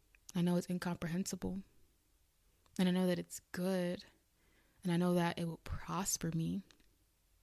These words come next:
So should those of you listening who are knocking and waiting and asking God, "Hello, are you there? God, why? Why have you forsaken me? When are you going to show up?"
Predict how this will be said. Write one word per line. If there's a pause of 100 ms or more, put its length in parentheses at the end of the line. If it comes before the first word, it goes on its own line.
(200)
So
should
those
of
you
listening (880)
who
are
knocking (2500)
and
waiting
and (140)
asking
God, (160)
"Hello, (680)
are
you
there?
God, (100)
why? (120)
Why
have
you
forsaken
me?
When
are
you
going
to
show
up?"